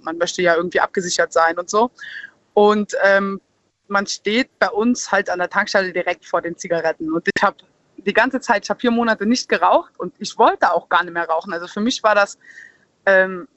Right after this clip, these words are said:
so ein, so ein Schlussstrich. Ich hab gesagt, ich möchte nicht mehr. Ich hab auch diverse, ähm, also ich hab zum Beispiel so einen extremen Würgereiz irgendwann gehabt, wenn ich eine Zigarette angemacht hab oder morgens aufgestanden bin oder mir die Zähne geputzt hab. Ich hab so einen richtig extrem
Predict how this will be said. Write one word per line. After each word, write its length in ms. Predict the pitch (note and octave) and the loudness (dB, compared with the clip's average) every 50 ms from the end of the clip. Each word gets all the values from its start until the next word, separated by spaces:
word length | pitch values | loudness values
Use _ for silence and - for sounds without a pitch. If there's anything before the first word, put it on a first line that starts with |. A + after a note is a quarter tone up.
| _ _ | _ _
so 200 | - - G#3+ G3+ | -4 -2 -2 -2
ein, 220 | G3+ G3 F#3+ F3+ F3 | -2 -4 -8 -12 -14
so 200 | _ - G3 F#3+ | _ -6 -6 -4
ein 300 | F#3+ F#3+ F3+ E3+ - - _ _ _ _ _ _ | -4 -6 -8 -12 -14 -18 _ _ _ _ _ _
Schlussstrich. 720 | - - - B3+ D#4+ F#4+ - - - - D#4 E4 F4+ - - | -6 0 2 4 4 2 0 -4 -2 0 0 2 2 0 -2
Ich 80 | - | -2
hab 120 | A3 G3 - | -2 -2 -2
gesagt, 220 | - G3 F#3+ - | -4 -4 -4 -4
ich 120 | F#3+ - | -6 0
möchte 300 | G#3+ A3 C4 D#4 - D4 | 2 2 2 2 4 2
nicht 160 | C#4 C4+ - - | 2 2 4 4
mehr. 120 | B3 G#3 | 2 2
Ich 120 | G#3 - | 2 0
hab 100 | G#3 - | -2 0
auch 180 | - F3 F#3+ - | 0 0 0 0
diverse, 640 | - G3 F3 F3+ F3+ F3+ F#3 F3 F3+ F3 F3 F3+ F3 D#3+ - E3 E3 | -4 -4 0 2 2 2 2 2 2 2 2 2 2 0 0 -2 -4
ähm, 180 | E3+ E3+ E3 _ _ _ _ _ _ | -4 -6 -12 _ _ _ _ _ _
also 280 | - G3+ F3 F#3 F3+ - _ _ _ _ _ _ _ _ _ _ | -4 -2 0 0 -2 -4 _ _ _ _ _ _ _ _ _ _
ich 140 | - G#3+ - | -10 -4 -2
hab 100 | G#3+ - _ _ _ _ | -2 -4 _ _ _ _
zum 120 | - A3+ | -4 0
Beispiel 280 | G3 G3 F#3+ - G#3 F#3+ | 0 0 0 0 -6 -10
so 100 | - F#3+ | -8 -10
einen 80 | F#3+ F#3 | -8 -8
extremen 560 | - - - - - - A3+ A#3 A3+ G#3 F3+ | -8 -10 -10 -6 -2 0 2 2 2 2 2
Würgereiz 540 | A3 C#4 D4+ C#4+ C#4 B3 A#3 A#3 A#3 - - | 2 2 2 2 2 2 2 2 0 -2 -2
irgendwann 420 | A3 A#3 B3+ B3+ - - A#3 B3 | -2 -2 -2 0 0 0 0 0
gehabt, 380 | A#3 A3 G#3+ B3+ - _ - - | 0 0 0 0 -2 _ -10 -8
wenn 160 | - F3+ F3+ | -8 -8 -6
ich 100 | F3+ - | -8 -12
eine 60 | F#3+ E3+ | -14 -14
Zigarette 440 | - F#3 F3+ F3 F#3 G3+ - F#3+ | -6 -4 0 0 0 2 2 0
angemacht 440 | - G#3+ B3+ B3+ A#3+ A#3+ - - - - | 0 0 0 0 2 0 0 0 0 0
hab 140 | G#3+ A3 _ _ - - - - - | 0 0 _ _ -20 -20 -20 -18 -6
oder 200 | - F#3+ F#3+ F#3 | 0 2 2 2
morgens 280 | F3+ F3+ F3+ F#3 F3 - | 2 2 0 0 -2 0
aufgestanden 640 | - - B3 B3+ - - - - G3+ G3 G3+ G3+ | 2 2 2 2 0 -4 -2 0 0 0 0 -2
bin 200 | - G3 G3 G3 | -4 -6 -6 -4
oder 140 | F3+ E3 E3+ | -6 -6 -6
mir 100 | F3 E3 | -6 -8
die 120 | F3+ F#3 | -12 -14
Zähne 300 | - - - A#3+ A#3+ A#3 | -4 0 0 2 2 0
geputzt 360 | A3 G#3+ - - G#3+ G3+ - - | -2 -4 -4 -2 -4 -2 0 0
hab. 160 | F3+ - - | -2 0 -2
Ich 100 | - - | -4 -4
hab 80 | G3+ - | -4 -4
so 100 | - G3 | -4 -4
einen 80 | F#3+ | -4
richtig 340 | G#3+ B3 - - C4 A3+ - | -2 -2 0 0 -2 -2 -2
extrem 460 | - - - - - - G#3+ G#3+ A3 | -4 -6 -6 -6 0 2 2 2 2